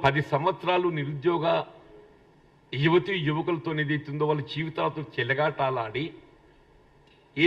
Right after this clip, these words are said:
తెలంగాణ రాష్ట్ర సాధన కొరకు ఏదైతుందో ఆత్మత్యాగాలు, బలిదానాలు చేసుకున్నటువంటి ఒక తెలంగాణ యువత ఇలా రాష్ట్రంలో కాంగ్రెస్ ప్రభుత్వం ఏర్పడ్డ తదుపరి ఒక నిర్ణీత కాల వ్యవధిలో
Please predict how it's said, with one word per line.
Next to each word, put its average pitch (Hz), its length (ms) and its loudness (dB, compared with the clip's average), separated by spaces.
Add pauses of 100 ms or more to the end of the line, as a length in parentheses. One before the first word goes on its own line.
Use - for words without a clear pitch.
(140)
తెలంగాణ 196 380 4 (160)
రాష్ట్ర 160 240 2 (160)
సాధన 160 400 2
కొరకు 175 340 -2
ఏదైతుందో 147 520 -2 (920)
ఆత్మత్యాగాలు, 170 800 4 (100)
బలిదానాలు 151 580 0
చేసుకున్నటువంటి 147 680 -6
ఒక 139 80 -6 (120)
తెలంగాణ 143 380 -4 (320)
యువత 139 300 -2 (1300)
ఇలా 156 100 2 (100)
రాష్ట్రంలో 202 420 6 (100)
కాంగ్రెస్ 170 300 4
ప్రభుత్వం - 340 2
ఏర్పడ్డ 151 320 -2 (140)
తదుపరి 170 420 2 (1300)
ఒక 156 180 6
నిర్ణీత 180 420 2 (140)
కాల 160 240 6 (160)
వ్యవధిలో 165 560 4